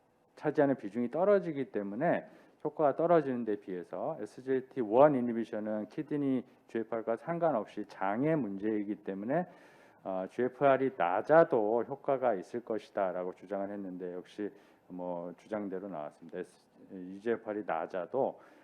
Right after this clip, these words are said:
키드니 이 기능이 떨어지는 환자에서도, 어, 이렇게 헤모글로빈 에이원씨가 많이 떨어져 있는 것을 보여줘서, 아, 이게 만약에 설사 문제만 어떻게 좀 해결이 된다면,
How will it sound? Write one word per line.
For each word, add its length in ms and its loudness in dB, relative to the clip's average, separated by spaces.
키드니 680 -4
이 220 -12
기능이 280 -10
떨어지는 560 0
환자에서도, 760 -8
어, 220 -16
이렇게 280 -14
헤모글로빈 560 -8
에이원씨가 440 -10
많이 320 -12
떨어져 360 -4
있는 200 -8
것을 240 -10
보여줘서, 880 -6
아, 100 -14
이게 180 -12
만약에 640 -4
설사 400 0
문제만 720 0
어떻게 240 -6
좀 140 -8
해결이 540 -2
된다면, 960 -2